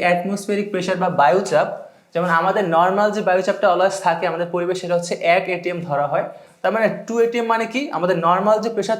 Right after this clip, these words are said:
তার ডাবল প্রেশার। ওকে, so গ্যাসের চাপ হচ্ছে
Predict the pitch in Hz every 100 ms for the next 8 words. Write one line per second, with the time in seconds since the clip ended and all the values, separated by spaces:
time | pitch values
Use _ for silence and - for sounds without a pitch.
0 | 202 165 151 151 175 196 196 151 - 95
1 | - _ _ _ _ 156 160 240 - -
2 | - 233 175 190 - 147 170 202 208 233
3 | 233 214 208 214 208 240